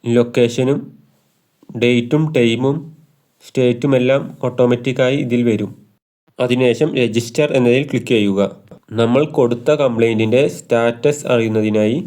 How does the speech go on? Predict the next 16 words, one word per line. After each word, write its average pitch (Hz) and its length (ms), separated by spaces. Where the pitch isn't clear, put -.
കംപ്ലയിന്റ് 139 520
ഹിസ്റ്ററി 151 440
എന്നതിൽ 123 340
ക്ലിക്ക് 123 280
ചെയ്യുക. 101 240
അപ്പോൾ 135 280
നമുക്ക് 113 260
കംപ്ലയിന്റിന്റെ 110 580
സ്റ്റാറ്റസ് 113 580
അറിയാവുന്നതാണ്. 104 680
അപ്പോൾ 180 220
ഇങ്ങനെയാണ് 156 440
എം 147 100
പരിവാഹൻ 160 440
ആപ്ലിക്കേഷൻ 143 460
ഉപയോഗിച്ച് 127 360